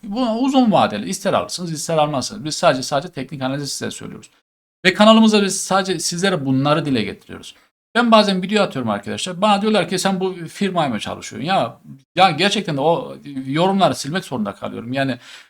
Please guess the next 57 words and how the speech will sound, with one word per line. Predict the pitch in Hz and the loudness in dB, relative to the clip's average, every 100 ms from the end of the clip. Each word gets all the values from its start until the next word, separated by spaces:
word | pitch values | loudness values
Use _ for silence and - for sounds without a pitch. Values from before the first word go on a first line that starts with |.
| _ 156 | _ 0
ya | 156 | 4
böyle | 202 208 | 4 2
bir | |
şey | - 175 | 2 2
olabilir | 151 170 180 | 2 2 -4
mi? | 127 | -2
Benim | 147 160 | -2 -2
üç | 175 - | -6 -4
bin | 147 | -4
tane | 170 143 | -2 0
abonem | 123 135 143 110 | 0 -2 -2 -2
var. | 104 | -4
Üç | 143 - | -6 -8
bin | 151 | -4
beş | 143 139 | -2 -4
yüz | - | -6
tane, | - 123 | -6 -2
dört | 147 143 | -2 -2
bine | 107 | -4
yakın | 104 - 160 | -4 -6 -4
abonem | 120 135 135 | -4 -2 -2
var. | 107 | -4
Sizlerin | - 113 107 104 | -6 -6 -6 -4
destekleriyle | 104 113 113 180 160 | -8 -10 -8 -6 -6
uyuyoruz. | 110 101 101 98 95 - _ _ _ 120 | -8 -10 -8 -8 -10 -14 _ _ _ -6
Ya | 143 | 0
böyle | 214 | 0
bir | 180 | 0
şey | - | -2
olabilir | 139 127 139 131 | 0 0 -2 -6
mi | 107 | -4
yani? | 92 98 107 _ | -6 -8 -12 _
Ben | 151 151 117 | -2 0 -2
ne, | 143 135 | -2 0
ne | 180 | 2
olacak | 226 220 170 135 | 4 4 0 -2
benim | 156 156 | -2 -2
burada | 147 147 | -2 -2
yani | 147 143 131 | 0 0 2
milyarlarım | 127 151 170 165 156 196 | 2 2 2 4 4 4
mı | 208 165 | 2 4
var | 131 | 4
da | 131 131 | 4 0
ben | 135 | 0
buradan | 127 127 | 2 0
sizlere | 120 - 127 127 117 - - | -2 -2 -2 0 0 -4 -8
algı | - 123 131 135 | 0 4 4 4
yaratacağım | 127 127 127 127 127 123 | 2 2 -2 0 0 2
da | 120 | 0
üç | 123 135 - | -2 -8 -6
bin | 131 | -2
aboneyle | - 135 131 127 127 117 | -2 0 2 2 0 0
ben | 123 123 | -2 -2
bu | 131 | -4
hisse | 135 117 147 | -6 -6 -4
senedi | 135 135 120 | -2 -2 -2
tavan | 123 113 107 | -4 -2 -4